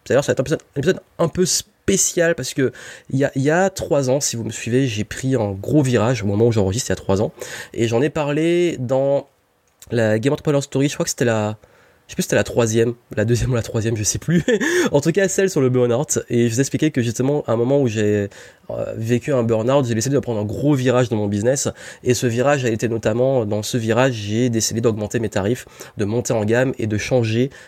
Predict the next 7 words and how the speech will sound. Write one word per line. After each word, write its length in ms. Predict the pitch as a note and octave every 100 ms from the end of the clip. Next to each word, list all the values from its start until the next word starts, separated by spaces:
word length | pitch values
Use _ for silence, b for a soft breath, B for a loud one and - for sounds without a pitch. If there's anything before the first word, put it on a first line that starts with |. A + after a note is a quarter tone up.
| -
de 120 | A2+
positionnement, 840 | - F#3 D#3+ E3 - D3 C#3+ D3
de 100 | C#3
branding 760 | G#2+ A#2 C3+ C3 B2+ B2+ C3+ C3+ -
et 260 | C3+ C3+ - _ -
de 80 | A#2+
clientèle. 560 | - D3 A#2+ - -